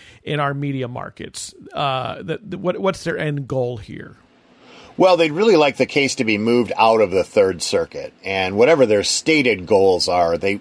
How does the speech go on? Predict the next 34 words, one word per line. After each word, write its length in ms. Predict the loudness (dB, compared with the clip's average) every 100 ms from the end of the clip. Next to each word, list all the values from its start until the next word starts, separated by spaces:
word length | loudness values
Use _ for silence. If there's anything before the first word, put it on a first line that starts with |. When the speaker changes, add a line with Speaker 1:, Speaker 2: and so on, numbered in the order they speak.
| -2
Speaker 2:
they 140 | 0
want 240 | 2 2 0
to 140 | -2
take 180 | -4 -2
the 100 | -4
case 360 | 0 0 0
away 300 | 2 4 2
from 240 | 2 -2 -4
the 80 | -8
panel. 500 | -4 -2 -2 -4 -10 -18 -20 -18 -18 -18 -6
The 100 | -2
same 300 | 2 2 2
three 200 | 2 0
judges 460 | 2 2 2 0 2
have 160 | 0
heard 240 | 2 0 0
the 80 | -2
case 360 | 0 0 -2 0
every 320 | 0 2 -2
time 340 | 0 0 0
it's 200 | -2 -6
come 340 | -6 -2 0 2
up, 400 | 4 4 0 -6 _ _ -20 -20 _ _ -2
essentially 520 | 0 2 0 2 2
on 140 | 2
every 320 | 2 2 2 2
F 180 | 0
C 220 | 0 -4 -2
C 200 | -4 -4
decision 520 | -2 0 0 -2 -4
since 320 | -6 -6 -6
two 180 | -4 -2
thousand 520 | 2 4 2 -2 -10
three. 480 | -2 0 0 -4